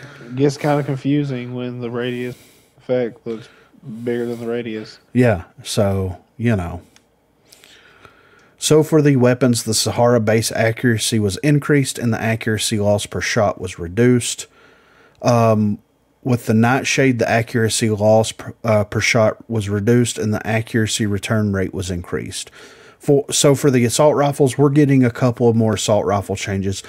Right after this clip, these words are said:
Speaker 2: Still don't think it's enough. Like, there's not enough identity, if that's what we're still doing. I don't know if we're still doing that or not, but there's still not enough identity within the weapons themselves to kinda separate them out.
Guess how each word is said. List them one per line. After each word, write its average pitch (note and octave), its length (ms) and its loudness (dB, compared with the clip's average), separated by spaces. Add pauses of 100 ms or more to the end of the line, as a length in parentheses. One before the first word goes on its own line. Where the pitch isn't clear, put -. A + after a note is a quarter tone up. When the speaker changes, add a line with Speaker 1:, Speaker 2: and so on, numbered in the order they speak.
(200)
Speaker 2:
Still E3+ 320 4
don't D#3 240 2
think C3+ 220 2
it's B2 160 -2
enough. G#2+ 640 2
Like, G2+ 260 -4
there's A#2 260 2
not B2+ 220 4
enough A#2 380 2 (400)
identity, A2 800 0 (200)
if A2 180 -2
that's G#2+ 300 0
what A2+ 120 2
we're G#2 140 -2
still A2 320 0
doing. G#2+ 420 0
I F2 120 -6
don't E2 100 -2
know G2+ 120 -2
if - 120 -6
we're G2+ 60 -2
still - 260 -2
doing G#2 240 0
that A2 160 2
or G#2+ 60 0
not, G#2+ 260 0
but - 80 -14
there's G#2+ 200 -4
still C3+ 200 2
not B2+ 140 4
enough A2+ 280 2
identity G#2 640 0 (380)
within B2 320 6
the A#2+ 80 4
weapons A#2 440 2
themselves A2 580 0
to G#2+ 100 -6
kinda G2+ 260 -2
separate G#2+ 560 0
them F#2+ 180 -4
out. A2+ 320 0